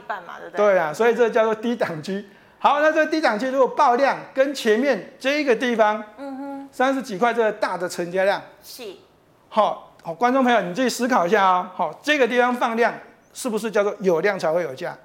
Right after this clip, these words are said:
Speaker 1: 对呀。
Speaker 2: 好，那我刚刚讲过了哦，
Speaker 1: 嗯。
Speaker 2: 有卖相对就是有买，
Speaker 1: 对。
Speaker 2: 有买就相对是卖。
Speaker 1: 对，才是成交嘛。
Speaker 2: 好，好，那现在谁在买？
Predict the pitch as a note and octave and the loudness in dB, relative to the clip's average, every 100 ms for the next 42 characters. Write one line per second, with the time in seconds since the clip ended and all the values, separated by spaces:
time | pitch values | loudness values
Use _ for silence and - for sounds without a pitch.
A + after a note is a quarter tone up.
0 | _ C#4 A3+ G3+ G3+ _ _ _ _ _ | _ -12 -12 -16 -20 _ _ _ _ _
1 | _ _ - _ G#3 G3+ F3 A3 A3 D3+ | _ _ -20 _ -2 0 2 0 -2 -6
2 | D#3 F#3 D#3+ D#3 D#3 - A#3 F#3+ G3+ F3+ | -2 0 2 0 -4 -16 -8 2 4 4
3 | F#3 - B3 C4 G#3+ F3+ - - _ _ | 0 -6 0 2 2 -2 -10 -20 _ _
4 | _ _ _ _ _ - A#3 A3 G#3 F#3+ | _ _ _ _ _ -4 -2 2 0 0
5 | G#3 E3+ E3 F3+ C#3+ - - A3 F3 F#3+ | -4 -2 -2 -2 -6 -12 -14 -14 -6 2
6 | F#3+ B3+ G#3+ D#3+ G#3 G3+ F#3+ F3+ F#3 F3+ | 4 4 2 0 -4 -4 -6 -6 -6 -4
7 | D#3+ - - A#3 F#3+ F#3+ F#3 F3+ - G3+ | -6 -6 -16 -14 -14 -8 -2 -2 -2 -6
8 | F3 D#3+ G#3 A3 B3 A#3 A3+ F#3+ F3 A3 | -2 2 2 2 0 0 -2 -6 -4 0
9 | G3 E3 D#3+ | 0 -2 -8